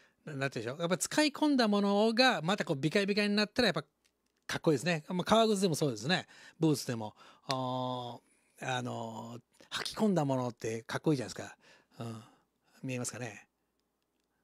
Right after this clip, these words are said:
えーっと、こ-、こうやってピント合うかな？やっぱこう、茶色いもんにしよう。茶色-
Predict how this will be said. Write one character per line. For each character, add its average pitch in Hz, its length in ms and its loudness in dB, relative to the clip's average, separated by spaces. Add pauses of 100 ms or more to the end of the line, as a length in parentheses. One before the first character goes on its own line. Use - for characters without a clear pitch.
(280)
え - 40 -18 (580)
ー - 20 -20
っ - 40 -20 (180)
と、 - 140 -16
こ-、 - 160 -20 (220)
こ - 120 -14
う - 20 -10
や 120 40 -10
っ - 20 -12
て - 100 -20
ピ - 140 -18
ン 117 40 -16
ト - 120 -14
合 - 20 -16
う - 40 -18
か - 100 -12
な？ 131 160 -12 (3000)
や 156 80 -2
っ 147 40 0
ぱ - 80 -4
こ 117 40 -2
う、 113 60 -6
茶 - 180 -2
色 247 200 4
い 247 40 4
も 131 140 0
ん 110 40 -10
に 101 80 -10
し - 80 -8
よ 101 140 -10
う。 - 60 -20 (100)
茶 - 160 -8
色- - 80 0